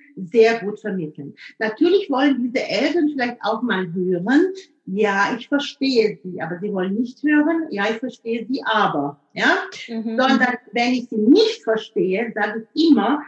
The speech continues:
Speaker 1: „Sagen Sie doch bitte, dass Sie sie gerade nicht verstehen, Sie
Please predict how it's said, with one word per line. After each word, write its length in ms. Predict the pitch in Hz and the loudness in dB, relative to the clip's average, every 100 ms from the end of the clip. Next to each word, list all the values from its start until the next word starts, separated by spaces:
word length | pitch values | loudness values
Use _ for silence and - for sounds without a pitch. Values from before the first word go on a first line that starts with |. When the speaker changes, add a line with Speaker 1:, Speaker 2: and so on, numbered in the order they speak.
| _ _ 185 | _ _ -2
Speaker 1:
„Sagen 440 | 254 320 427 440 | 2 4 4 4
Sie 120 | 320 | 2
doch 260 | 277 247 - | 2 -2 -2
bitte, 500 | 233 226 233 220 294 294 _ | -2 0 0 0 0 -4 _
dass 180 | 247 247 | -4 -2
Sie 140 | 254 220 | -4 -8
sie 100 | 226 | -6
gerade 400 | 226 220 208 220 | -2 0 0 0
nicht 400 | 220 285 381 - | 4 6 6 0
verstehen, 560 | 277 269 - 247 247 226 | -4 -4 -6 -2 -2 -2
Sie 160 | 202 | -4